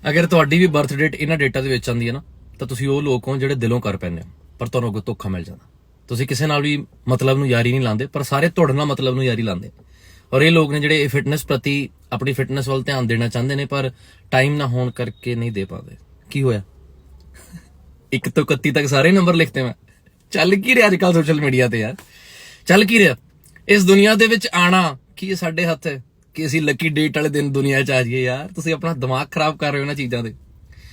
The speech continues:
ਮਿਹਨਤ ਕਰੋ, ਚੰਗੇ ਕਰਮ ਕਰੋ, ਪਰਮਾਤਮਾ ਤੁਹਾਨੂੰ ਸਮਝ ਹੀ ਨਹੀਂ ਆਣੀ ਕਿ ਇੰਨਾ ਮਿਹਰਬਾਨ ਕਿਉਂ ਹੋ ਗਿਆ।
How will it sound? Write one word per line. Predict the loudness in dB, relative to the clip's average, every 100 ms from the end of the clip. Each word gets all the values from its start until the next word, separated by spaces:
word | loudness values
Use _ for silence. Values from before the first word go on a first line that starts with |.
| -20 -4
ਮਿਹਨਤ | 4 6 6
ਕਰੋ, | 4 4 2 -2 -4
ਚੰਗੇ | -2 2 2
ਕਰਮ | 2 0 0
ਕਰੋ, | 0 -2 -2 -6 _ _ -20 _ _ _
ਪਰਮਾਤਮਾ | -4 -2 2 2 4 2
ਤੁਹਾਨੂੰ | 2 0
ਸਮਝ | 2 4 4
ਹੀ | 4
ਨਹੀਂ | 6
ਆਣੀ | 4 4
ਕਿ | 0 -6 -4
ਇੰਨਾ | -2 2 2
ਮਿਹਰਬਾਨ | 4 2 2 0
ਕਿਉਂ | 0 0 2
ਹੋ | 2
ਗਿਆ। | -2 -4